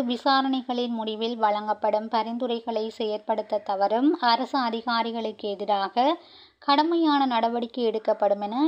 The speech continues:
இலங்கை மனித உரிமைகள் ஆணைக்குழு அறிவித்துள்ளது. இது தொடர்பில்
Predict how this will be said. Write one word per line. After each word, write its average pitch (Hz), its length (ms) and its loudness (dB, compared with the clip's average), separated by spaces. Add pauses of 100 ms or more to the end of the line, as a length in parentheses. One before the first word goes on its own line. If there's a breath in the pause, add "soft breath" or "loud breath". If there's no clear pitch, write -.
இலங்கை 254 420 2
மனித 247 340 0
உரிமைகள் 247 500 0
ஆணைக்குழு 208 520 0
அறிவித்துள்ளது. 208 680 0 (500 loud breath)
இது 208 180 -2
தொடர்பில் 220 500 2